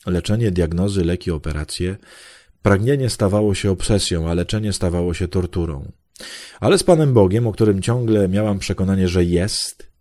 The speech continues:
nie rozmawiałam o tym. Powiedziałam: „Nie, to nie. Nie będę cię prosić”. To był jeden z dwóch najgorszych okresów w moim życiu.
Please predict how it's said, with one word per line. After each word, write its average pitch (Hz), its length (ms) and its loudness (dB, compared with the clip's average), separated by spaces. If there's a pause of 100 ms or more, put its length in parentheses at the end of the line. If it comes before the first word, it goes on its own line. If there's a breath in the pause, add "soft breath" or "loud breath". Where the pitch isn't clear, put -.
(100)
nie 101 300 4
rozmawiałam 123 640 2 (120)
o - 40 -10
tym. - 300 -12 (920)
Powiedziałam: 98 480 4
„Nie, 165 180 4
to 147 160 4
nie. 92 280 2 (320)
Nie 120 120 4
będę 120 240 4
cię 98 120 2
prosić”. - 500 -8 (560 loud breath)
To 143 120 6
był 165 160 8
jeden 143 400 6
z 101 120 -2
dwóch 113 420 -2
najgorszych 117 760 0
okresów 92 580 -2
w 87 40 -6
moim 85 360 0
życiu. 78 380 -10